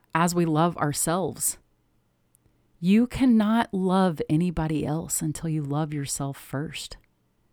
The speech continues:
How can you love somebody else the way that you love yourself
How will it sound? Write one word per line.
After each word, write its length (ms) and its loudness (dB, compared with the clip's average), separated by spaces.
How 180 2
can 160 -2
you 100 2
love 380 2
somebody 560 0
else 440 -2
the 120 0
way 180 0
that 180 -6
you 120 -4
love 400 -4
yourself 880 -4